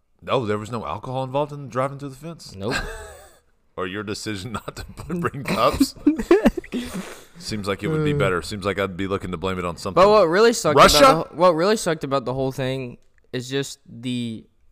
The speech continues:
Speaker 2: the, the, the burning of gas getting out there. Because if you know, if you notice anything about driving around lately, you've probably been paying five, six, seven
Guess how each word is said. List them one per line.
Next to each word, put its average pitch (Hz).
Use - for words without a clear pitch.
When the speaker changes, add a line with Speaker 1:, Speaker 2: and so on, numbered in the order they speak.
Speaker 2:
the, 120
the, 120
the 120
burning 160
of 113
gas 117
getting 110
out 113
there. 107
Because 127
if 127
you 147
know, 151
if 127
you 151
notice 147
anything 120
about 107
driving 113
around 113
lately, 123
you've 127
probably 123
been 117
paying 120
five, 117
six, 117
seven 120